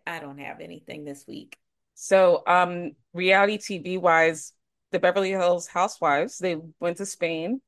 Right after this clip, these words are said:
Speaker 2: Um,
Speaker 1: Mm-hmm.
Speaker 2: this was
Speaker 1: They're,
Speaker 2: the
Speaker 1: they,
Speaker 2: anticipated
Speaker 1: they're
Speaker 2: trip
Speaker 1: still
Speaker 2: that they
Speaker 1: there. This is the, they're, they just got there. This
Speaker 2: They
Speaker 1: past
Speaker 2: just got
Speaker 1: week.
Speaker 2: there. There's a beef between Anne Mar-, Anna Marie and, uh, Crystal. She shifted from Sutton and her small esophagus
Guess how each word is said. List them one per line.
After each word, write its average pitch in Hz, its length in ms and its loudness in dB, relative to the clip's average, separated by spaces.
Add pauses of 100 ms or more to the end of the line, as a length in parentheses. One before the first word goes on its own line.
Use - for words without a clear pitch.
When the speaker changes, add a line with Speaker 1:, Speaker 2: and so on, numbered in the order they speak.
(160)
Speaker 2:
Um, 180 40 -8
Speaker 1:
Mm-hmm. 175 220 0
Speaker 2:
this 190 180 -4
was 180 120 -2
Speaker 1:
They're, 196 100 4
Speaker 2:
the 170 60 4
Speaker 1:
they, - 100 -6
Speaker 2:
anticipated 202 400 -4
Speaker 1:
they're 220 140 6
Speaker 2:
trip 208 40 -2
Speaker 1:
still 285 300 6
Speaker 2:
that 226 100 0
they 269 160 4
Speaker 1:
there. 185 240 4
This 214 220 -2
is 220 80 -6
the, 208 100 2
they're, 202 400 2
they 196 160 -2
just 269 300 4
got 170 240 2
there. - 280 -6
This 180 140 -6
Speaker 2:
They 170 100 -2
Speaker 1:
past - 120 -10
Speaker 2:
just 185 220 4
got 170 200 4
Speaker 1:
week. - 60 -12
Speaker 2:
there. 165 520 0
There's 180 280 -4
a 170 60 0
beef 175 300 -12
between 180 360 -8
Anne 170 320 -2
Mar-, 160 260 -4
Anna 175 160 0
Marie 160 540 -4
and, 156 480 -4
uh, 151 220 0
Crystal. 151 760 -2 (260)
She 196 320 -2
shifted 214 480 0
from 175 160 0
Sutton 175 720 2
and 170 100 0
her 165 140 -4
small 156 300 2
esophagus 160 840 0